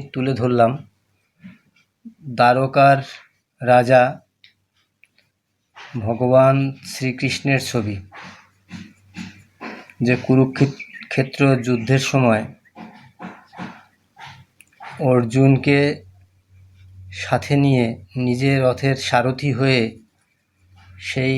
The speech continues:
যুদ্ধক্ষেত্রে অবতীর্ণ হয়েছিলেন। ন্যায়ের পক্ষে যিনি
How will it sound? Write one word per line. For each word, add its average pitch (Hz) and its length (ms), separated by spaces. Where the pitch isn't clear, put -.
যুদ্ধক্ষেত্রে 127 840
অবতীর্ণ 127 520
হয়েছিলেন। 123 560
ন্যায়ের 127 520
পক্ষে 139 440
যিনি 127 400